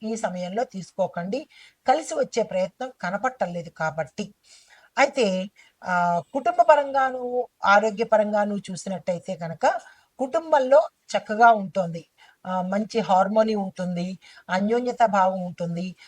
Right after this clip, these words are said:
అందరూ కలిసిమెలిసి ఉంటారు. గతంలో ఉండే మనస్పర్ధలు తొలగిపోయి కుటుంబంలో, ఆ, విడిపోయిన వాళ్ళు కూడా కలుసుకునే అవకాశము, బంధువుల యొక్క రాకపోకలు,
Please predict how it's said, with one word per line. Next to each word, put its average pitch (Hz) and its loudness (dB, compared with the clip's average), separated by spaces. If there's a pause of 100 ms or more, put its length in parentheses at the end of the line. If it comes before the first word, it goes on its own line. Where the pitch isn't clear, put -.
(140)
అందరూ 220 0
కలిసిమెలిసి 208 -4
ఉంటారు. 175 -6 (340)
గతంలో 240 2
ఉండే 220 0
మనస్పర్ధలు 196 0
తొలగిపోయి 185 -4 (320)
కుటుంబంలో, 220 2
ఆ, 190 -2
విడిపోయిన 254 2
వాళ్ళు 233 4
కూడా 202 -2
కలుసుకునే 190 -4
అవకాశము, 185 -6 (400)
బంధువుల 214 4
యొక్క 208 0
రాకపోకలు, 185 -2